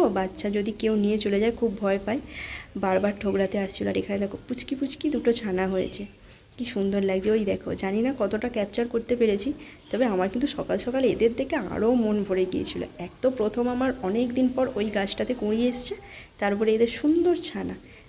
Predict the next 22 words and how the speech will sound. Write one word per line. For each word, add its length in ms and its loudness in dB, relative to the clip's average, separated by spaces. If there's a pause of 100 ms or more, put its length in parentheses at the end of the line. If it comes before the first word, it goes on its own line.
যাই 220 4
হোক, 180 2 (500)
এরপরে 400 4
দেখো 200 2 (720)
পাড়াতে 400 0 (420)
ব্যাপারী 440 2
এসেছিল, 460 2
মা 260 2
এই 100 2
যে 100 2
এটা 140 0
চা 260 -4
খাওয়ার 260 -2
জন্য 240 0
কিনে 280 -2
আনলো। 340 0 (420)
আমি 220 0
এমনিতেও 400 4 (1040)
চা 220 -2
প্রেমী 320 2
নই, 180 4 (160)
কিন্তু 260 -2